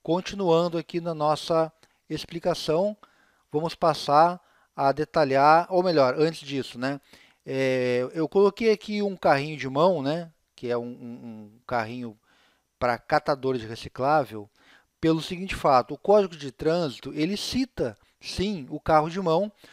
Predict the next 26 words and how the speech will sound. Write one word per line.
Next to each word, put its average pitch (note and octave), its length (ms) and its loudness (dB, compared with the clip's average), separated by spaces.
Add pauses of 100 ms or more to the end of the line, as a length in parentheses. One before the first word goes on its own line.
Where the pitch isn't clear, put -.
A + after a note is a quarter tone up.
(140)
como G3 240 0
um G#3 60 -2
veículo, F#3+ 600 0 (580)
é, C#3+ 520 4
de C3+ 160 -6
propulsão F3 880 -2 (100)
humana. F#3+ 540 0 (400)
Então, G3 420 2
nesse A3 300 -2
caso, C#3+ 640 2 (240)
se - 140 -10
for E3+ 280 -2
seguir D#3 320 -2
a D3 80 10
luz F#3 400 2
do D#3+ 120 -4
Código B2+ 400 0
de A#2 140 -8
Trânsito, C#3 680 -4 (260)
os E3 180 -8
catadores F3 580 2
de E3+ 60 -8
recicláveis F#3 760 0
têm G#3+ 160 -2
a G3+ 80 0
mesma, A#3+ 640 0